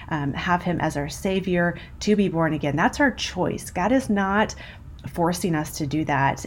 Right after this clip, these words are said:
And then when it says the mark of the beast is on the forehead or the hand, the hand represents, like, being coerced and being, you know, tricked and, like, "Hey, do this, and,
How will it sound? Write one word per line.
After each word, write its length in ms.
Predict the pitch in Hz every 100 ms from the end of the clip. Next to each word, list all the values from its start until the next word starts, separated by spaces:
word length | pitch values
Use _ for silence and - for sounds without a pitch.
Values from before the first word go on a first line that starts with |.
| -
And 380 | 175 170 160 156
then 300 | 160 175 180
when 100 | 175
it 140 | -
says 200 | - 160
the 120 | 160
mark 180 | 156 147
of 80 | 147
the 80 | 143
beast 380 | 156 190 202
is 120 | 165 160
on 100 | 151
the 60 |
forehead 360 | 139 156 156 147
or 100 | 147
the 120 | 147
hand, 520 | 156 233 277 185 175 - - -
the 180 | 180 185
hand 480 | 175 185 226 285 180
represents, 800 | 196 214 226 185 139 160 226 -
like, 220 | 190 147
being 260 | 147 185 214
coerced 800 | - 180 226 294 156 - - -
and 220 | 175 175
being, 400 | 170 196 233 240 226 - -
you 100 | 180
know, 280 | 175 190 180 - - - -
tricked 640 | - - 294 - - -
and, 200 | 151 160
like, 400 | 156 147 139 - - - -
"Hey, 360 | - - 262 180
do 300 | 156 214 220
this, 420 | 220 247 151 -
and, 140 | 165